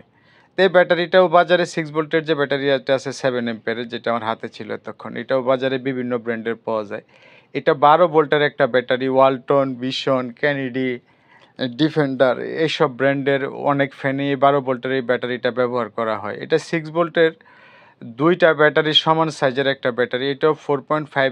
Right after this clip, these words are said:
অ্যাম্পিয়ারের ব্যাটারি। normally যে ফ্যানগুলোতে ব্যাটারিটা ব্যবহার করা হয়, এই ফ্যানগুলো থেকে মোটামুটি তিন চার ঘন্টার একটা ভালো ব্যাকআপ পাওয়া যায়। এবং এই ব্যাটারিটাও বাজারে ডিজেডিসি, হাই পাওয়ার, মেনি, কেনেডি, ক্যানসন, এরকম বিভিন্ন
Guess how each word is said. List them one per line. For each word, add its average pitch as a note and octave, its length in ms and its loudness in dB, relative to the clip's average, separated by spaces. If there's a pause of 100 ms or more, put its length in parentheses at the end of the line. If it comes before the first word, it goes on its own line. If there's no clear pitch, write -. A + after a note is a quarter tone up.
অ্যাম্পিয়ারের D3 460 -2
ব্যাটারি। D#3+ 360 -2 (600)
normally C#3 600 2
যে E3+ 160 0
ফ্যানগুলোতে D3 540 0 (120)
ব্যাটারিটা C#3+ 420 0 (100)
ব্যবহার D#3+ 320 2 (100)
করা C#3+ 260 6
হয়, A2 160 0 (180)
এই D#3+ 120 -4
ফ্যানগুলো D3 360 -4 (100)
থেকে D#3 160 -2 (140)
মোটামুটি D#3+ 440 -2 (140)
তিন G3 140 -4 (120)
চার G3 240 4
ঘন্টার D3 280 2 (100)
একটা D3+ 160 0 (140)
ভালো C3+ 160 4 (100)
ব্যাকআপ B2+ 280 2 (120)
পাওয়া A2+ 280 2
যায়। A2+ 160 -6 (680)
এবং C#3 280 -2 (260)
এই G3 160 6
ব্যাটারিটাও D#3+ 540 4 (120)
বাজারে E3 320 6 (200)
ডিজেডিসি, D3 680 -4 (160)
হাই C3+ 180 6 (140)
পাওয়ার, C#3 380 6 (180)
মেনি, C#3 400 -4 (180)
কেনেডি, C#3 500 -2 (160)
ক্যানসন, D3+ 480 -2 (100)
এরকম C#3+ 280 -4 (140)
বিভিন্ন C#3+ 340 -2